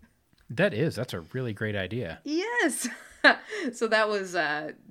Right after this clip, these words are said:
Speaker 2: that was a really <laughs> cool, um, result from there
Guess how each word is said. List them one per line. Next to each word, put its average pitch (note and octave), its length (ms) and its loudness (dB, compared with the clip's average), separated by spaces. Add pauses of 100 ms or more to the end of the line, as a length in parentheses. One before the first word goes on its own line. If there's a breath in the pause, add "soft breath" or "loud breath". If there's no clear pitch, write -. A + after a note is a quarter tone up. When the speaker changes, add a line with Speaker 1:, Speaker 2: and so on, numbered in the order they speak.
Speaker 2:
that G3 180 4
was F#3 140 -6
a F#3 80 -2
really E3+ 340 -2 (160)
<laughs> A#3+ 100 2
cool, F#3 580 -4 (400 loud breath)
um, D#3+ 440 -4 (280)
result F#3 560 -2
from D3 300 -10
there D#3 420 -8